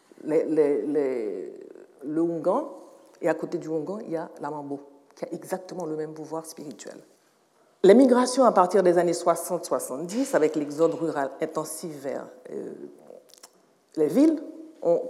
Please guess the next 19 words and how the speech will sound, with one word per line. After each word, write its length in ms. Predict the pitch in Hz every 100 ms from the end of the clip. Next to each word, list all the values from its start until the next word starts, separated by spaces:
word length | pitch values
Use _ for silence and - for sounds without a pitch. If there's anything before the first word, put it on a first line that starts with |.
| -
quelque 640 | 240 247 - - - - 208
peu 180 | 240
modifié 560 | 214 208 180 202 - 226
ces 160 | 190 160
structures. 400 | - 180 - 196
On 80 |
va 100 | 165
voir 180 | 165 190
dans 120 | 170
quel 200 | 180 143
sens. 300 | 143 - 92
Dans 120 | 147 170
les 160 | 208
villes, 340 | 208 262 277 214
dans 80 |
les 100 | 170
milieux 280 | 170 180 190
populaires 520 | 175 151 160 156 170 - 180
urbains, 360 | 170 156 233